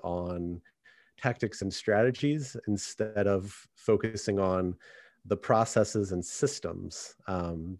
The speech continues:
that really become sustainable long-term parts of a business. So what I mean by that is, you know, someone will say, "Oh, you know, I'm, I do Facebook ads and they've been really successful."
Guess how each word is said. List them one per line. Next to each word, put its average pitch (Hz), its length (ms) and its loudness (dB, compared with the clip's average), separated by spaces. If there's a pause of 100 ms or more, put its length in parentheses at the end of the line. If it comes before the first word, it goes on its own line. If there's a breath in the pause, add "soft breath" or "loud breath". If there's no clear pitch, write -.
that 90 440 -2
really 98 720 4
become 95 400 -2
sustainable 101 760 0
long-term 95 960 0 (360 soft breath)
parts - 460 -2
of - 140 -8
a 90 60 -4
business. - 760 -4 (640 loud breath)
So 101 520 4
what 113 160 6
I 110 40 6
mean 147 240 4
by 107 160 8
that 95 360 4
is, 92 500 0
you 113 100 0
know, 101 140 4
someone 101 420 4
will 98 120 4
say, 98 440 4
"Oh, 139 420 4
you 123 120 4
know, 113 180 2
I'm, 107 380 0
I 101 160 0
do 101 340 -2
Facebook 113 500 -2
ads - 580 -8
and 92 300 -4
they've 95 220 0
been 92 260 0
really 92 260 -2
successful." - 760 -10